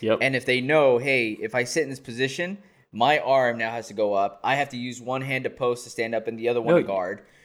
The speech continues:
Speaker 1: you
Speaker 2: and so
Speaker 1: no,
Speaker 2: on and
Speaker 1: if
Speaker 2: so forth.
Speaker 1: if you're in the same exact position and knees to ground opponents are legal, guess who falls back to his back and tries to pull guard? Aljamain.
Speaker 2: Yep.
Speaker 1: Instantly. He doesn't even go to that position if they're legal.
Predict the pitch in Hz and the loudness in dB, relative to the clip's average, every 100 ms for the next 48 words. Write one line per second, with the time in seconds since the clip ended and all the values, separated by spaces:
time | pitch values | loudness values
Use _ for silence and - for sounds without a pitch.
0 | - 131 135 185 202 160 147 175 - 101 | -10 -4 4 6 6 4 4 2 2 -2
1 | - _ _ _ 151 160 180 175 175 - | -4 _ _ _ -2 4 4 6 2 0
2 | 147 156 147 143 143 127 120 127 165 170 | 0 0 2 2 2 2 2 0 -2 -4
3 | - - 117 117 135 143 135 123 127 123 | -8 0 2 2 0 0 -2 2 2 2
4 | 123 131 131 110 110 123 160 170 - _ | 2 0 0 -2 0 2 2 0 -4 _
5 | _ _ 135 143 185 170 - 143 135 139 | _ _ 2 4 2 2 2 2 4 0
6 | 139 135 110 123 123 123 117 110 107 120 | 2 -2 2 2 2 -2 -2 -2 0 0
7 | 110 113 104 - _ _ _ - 117 120 | 4 2 2 -4 _ _ _ -4 -2 0
8 | 120 127 95 - _ _ 147 147 131 117 | 2 2 0 -14 _ _ -2 0 -2 -2
9 | 101 - 135 139 135 139 123 107 117 127 | -4 0 4 4 4 2 0 4 4 4
10 | 120 113 101 110 117 117 104 101 113 107 | 2 0 0 -2 -2 -2 -8 -6 -10 0
11 | 117 113 113 107 - | 2 2 0 -2 -8